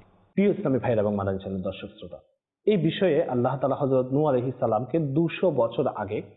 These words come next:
ওহীর মাধ্যমে জানিয়ে দিয়েছিলেন যে আপনার সম্প্রদায়কে মহাপ্রলয়ে ধ্বংস করে দেওয়া হবে, কিন্তু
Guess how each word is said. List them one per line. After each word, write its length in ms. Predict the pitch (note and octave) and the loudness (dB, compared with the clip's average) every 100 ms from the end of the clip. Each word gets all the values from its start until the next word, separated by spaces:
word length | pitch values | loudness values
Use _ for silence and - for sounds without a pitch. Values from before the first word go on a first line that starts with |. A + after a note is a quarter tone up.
| _ _ _ _ _ _ _ _ _ - | _ _ _ _ _ _ _ _ _ 0
ওহীর 380 | D#3+ D#3+ A3 E3 | 0 4 4 4
মাধ্যমে 460 | A2+ G2 G#2 F#2+ | 2 0 -2 -2
জানিয়ে 280 | G2+ G#2 G#2 | -4 -2 -2
দিয়েছিলেন 440 | G#2+ G#2+ - B2 | 0 -2 0 -2
যে 380 | A#2 D#3+ - - - - - | 0 -2 -4 -20 -20 -20 -4
আপনার 300 | C3 C3+ F3+ F3+ | -4 0 -2 -2
সম্প্রদায়কে 640 | F3+ E3 E3+ A2 G2+ G#2+ D3+ - _ _ _ _ _ _ _ - C#3+ | 0 0 2 0 -2 -2 -6 -8 _ _ _ _ _ _ _ -2 0
মহাপ্রলয়ে 840 | D3 D3+ E3+ B2+ A#2 B2+ G3+ G3 C#3+ | 0 0 0 2 4 2 2 -2 -10
ধ্বংস 320 | C3 D3 C3+ | -4 -4 -2
করে 220 | A#2 A2+ G#2+ | -2 -2 0
দেওয়া 180 | G#2 | -2
হবে, 260 | G2 A2 F3+ - - _ _ | -2 -6 -8 -10 -20 _ _
কিন্তু 320 | - G#3+ A#2 | -2 0 0